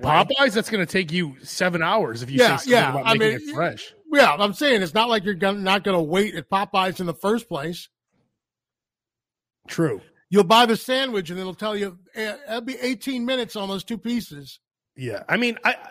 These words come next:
Speaker 1: if you're gonna use the app anyway, I mean, I guess if you're gonna pick it up, like, that's the only way you should order Popeyes, right? 'Cause all the Popeyes around here are in, like, food courts. So it's not even worth my time to go to.
Speaker 2: They may not even honor 'em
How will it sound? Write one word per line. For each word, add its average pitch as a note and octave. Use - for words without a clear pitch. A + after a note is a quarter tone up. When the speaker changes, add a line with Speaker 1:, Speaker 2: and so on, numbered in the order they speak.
Speaker 1:
if G#3
you're D#4+
gonna C#4+
use A3
the G3
app F3+
anyway, G#3+
I E3
mean, F3+
I F3
guess F#3
if F3+
you're F3
gonna D#3+
pick C#3+
it A#2
up, D#3
like, C3+
that's D3+
the E3
only D3+
way C#3
you C3+
should B2+
order B2
Popeyes, A2+
right? B2
'Cause F3+
all A#3
the C4
Popeyes G#3
around F3
here F#3
are C3+
in, D3
like, B2
food D#3+
courts. G3+
So F#3
it's D#3+
not F#3
even E3
worth D#3
my C3
time C#3
to A2+
go B2
to. A#2+
Speaker 2:
They G3+
may B3
not G3
even F3+
honor F3+
'em A2